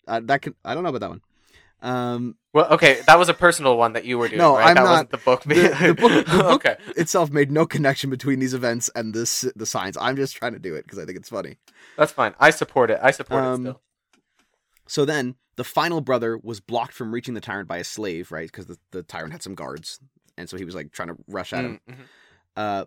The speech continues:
Speaker 1: but the,
Speaker 2: Yeah.
Speaker 1: the tyrant rushed forward, ready to kill the final brother. Like, he was like, "Ah, leave him for me. I must kill him myself." Um,
Speaker 2: Yes.
Speaker 1: as the, as the tyrant swung his sword, and this is such a cool image,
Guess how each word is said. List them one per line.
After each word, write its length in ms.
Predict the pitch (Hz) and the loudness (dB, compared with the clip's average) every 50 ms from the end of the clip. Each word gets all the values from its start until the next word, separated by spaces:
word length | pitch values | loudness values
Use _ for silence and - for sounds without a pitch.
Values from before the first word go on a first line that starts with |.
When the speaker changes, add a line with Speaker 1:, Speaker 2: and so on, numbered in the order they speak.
| _ - | _ -10
Speaker 1:
but 140 | 127 113 - | -10 -10 -10
the, 60 | - - | -8 -4
Speaker 2:
Yeah. 140 | 131 117 | -4 -4
Speaker 1:
the 60 | - - | -2 -2
tyrant 360 | - 160 156 147 127 117 107 | -2 0 0 0 -2 -4 -4
rushed 320 | 101 117 135 135 - - | -2 0 0 0 -2 -2
forward, 240 | - 139 123 110 110 | -2 -2 -2 -2 -2
ready 160 | 117 120 120 | -2 -4 -4
to 80 | 107 104 | -4 -8
kill 240 | - - - 135 123 | -8 -6 -4 -4 -4
the 60 | 110 | -4
final 280 | - - 110 101 98 92 | -6 -8 -8 -8 -8 -10
brother. 360 | 85 92 80 71 69 - - _ - | -10 -10 -10 -12 -14 -18 -20 _ -20
Like, 120 | 78 82 | -18 -12
he 60 | - 104 | -12 -10
was 100 | 92 92 | -10 -10
like, 100 | 90 - - | -10 -8 -6
"Ah, 300 | 120 117 113 107 101 92 - _ _ _ _ _ _ _ _ _ _ _ _ _ - | -6 -4 -4 -4 -6 -8 -14 _ _ _ _ _ _ _ _ _ _ _ _ _ -10
leave 240 | 139 147 165 165 - | -4 -2 -2 -2 0
him 140 | 175 156 143 | -2 -4 -2
for 120 | - 147 | -4 -4
me. 180 | 147 151 147 139 | -4 -2 -2 -2
I 80 | 127 127 | -2 -2
must 200 | 135 135 - - | -4 -6 -6 -4
kill 140 | - 143 123 | -4 -4 -2
him 140 | 135 131 123 | -4 -8 -10
myself." 560 | 123 123 - - 127 120 107 - _ _ _ _ _ _ _ _ _ _ _ _ _ _ _ _ _ - | -10 -12 -10 -10 -10 -10 -12 -14 _ _ _ _ _ _ _ _ _ _ _ _ _ _ _ _ _ -12
Um, 400 | 107 107 104 104 101 101 101 101 | -10 -8 -8 -6 -8 -8 -8 -6
Speaker 2:
Yes. 380 | 156 151 127 95 - _ _ _ _ _ _ _ _ _ _ _ _ _ _ - | -2 0 0 0 -2 _ _ _ _ _ _ _ _ _ _ _ _ _ _ -4
Speaker 1:
as 260 | 101 107 113 151 156 151 | -2 0 0 0 -2 -4
the, 120 | 170 - - _ _ - | -6 -8 -8 _ _ -4
as 200 | 117 135 156 156 | -4 -4 -4 -4
the 100 | 180 170 | -8 -8
tyrant 500 | - - 147 123 120 113 110 107 - _ _ _ _ _ _ | -6 -2 -2 0 0 0 -2 -4 -6 _ _ _ _ _ _
swung 420 | - - - - 113 120 123 131 139 | -16 -14 -12 -8 -4 -4 -4 -4 -4
his 180 | 131 135 127 - | -6 -8 -8 -8
sword, 340 | - 131 110 101 82 80 - | -6 -4 -4 -4 -6 -8 -10
and 140 | - 107 107 | -10 -8 -6
this 160 | 123 131 - | -6 -6 -6
is 100 | 139 127 - | -6 -6 -6
such 180 | 139 123 - | -8 -8 -8
a 60 | 123 | -10
cool 240 | - - 131 127 110 | -12 -8 -8 -6 -6
image, 360 | 82 107 101 95 87 - - | -6 -8 -8 -10 -12 -14 -20